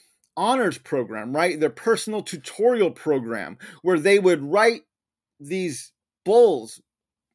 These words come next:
addressed directly to the actions and the desires and the political needs of these kingdoms and these kings, and would specifically grant authority and give an imagination of what they could do and what might be accomplished.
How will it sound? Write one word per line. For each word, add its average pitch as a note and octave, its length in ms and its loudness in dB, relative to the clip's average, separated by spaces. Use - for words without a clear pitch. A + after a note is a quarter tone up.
addressed D#3 560 -2
directly D#3+ 720 0
to E3 180 -6
the D#3 160 -4
actions F#3+ 540 -6
and D#3 120 -8
the C#3+ 40 -8
desires F3+ 640 0
and D3 140 -6
the C#3 40 -10
political F#3 380 -8
needs F#3+ 560 -6
of G#3+ 240 2
these G3 220 -6
kingdoms F#3+ 520 -6
and A3 300 -4
these G3 180 -4
kings, A3+ 480 -4
and G3+ 180 -2
would F#3+ 140 4
specifically G3+ 720 -4
grant G3+ 720 -2
authority A#3 800 -4
and F3 320 -8
give B3 300 -2
an G#3+ 140 -2
imagination G#3+ 720 -4
of D#3+ 100 -4
what A3+ 240 -2
they G3+ 100 0
could G3 360 -10
do A3+ 260 -4
and F3+ 160 -2
what G#3+ 220 2
might G3 280 -4
be F#3+ 140 -4
accomplished. - 800 -12